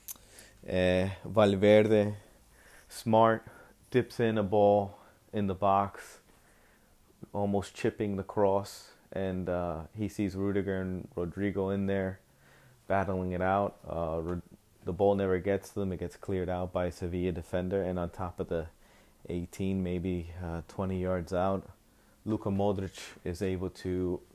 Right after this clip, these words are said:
think so quickly on the ball, getting the ball towards him. He knows the defender's coming on him. So he let it go across his body, tra-, traps it perfectly.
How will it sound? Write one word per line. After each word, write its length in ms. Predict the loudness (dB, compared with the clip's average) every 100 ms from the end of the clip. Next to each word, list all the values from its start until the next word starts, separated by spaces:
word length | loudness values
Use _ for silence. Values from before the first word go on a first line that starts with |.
| -4
think 240 | -2 -2
so 220 | -2 -2 -2
quickly 500 | 0 0 0 -4 -4
on 180 | -4
the 80 | -4
ball, 440 | -2 0 0 -4 -4
getting 260 | 0 0 -2
the 80 | -2
ball 180 | -2
towards 400 | -2 -2 0 0
him. 120 | -4 -6
He 80 |
knows 340 | -6 -4 -4 -4
the 80 | -6
defender's 480 | -8 -8 -8 -8
coming 340 | -8 -8 -6 -6
on 200 | -4 -6
him. 100 | -8 -16 -20 -20 -20
So 160 | -6 -4
he 80 | -2
let 260 | -2 -4
it 60 | -6
go 160 | -4 -4
across 400 | -2 -2 -2 -4
his 100 | -10
body, 460 | -8 -6 -6 -8
tra-, 240 | -10 -18 -20 -16
traps 440 | -8 -6 -6 -6
it 140 | -10 -8
perfectly. 720 | -6 -6 -6 -8 -8 -8